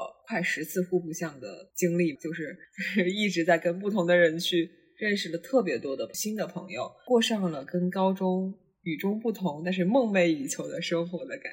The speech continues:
觉。但是就导致第一个学期的成绩就很差。回家之后，我爸妈其实也就是随口一问嘛，就说：“哎，你成绩单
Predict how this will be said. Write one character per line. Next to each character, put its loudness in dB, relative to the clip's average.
觉。 -20
但 -2
是 0
就 2
导 -2
致 -10
第 -4
一 -4
个 0
学 -2
期 -4
的 0
成 -8
绩 -2
就 0
很 -6
差。 -10
回 -6
家 -4
之 -10
后， -6
我 -8
爸 4
妈 0
其 -4
实 -4
也 -2
就 -6
是 -6
随 -6
口 -6
一 -8
问 4
嘛， -16
就 -2
说 -4
：“哎， 0
你 -2
成 -4
绩 -2
单 2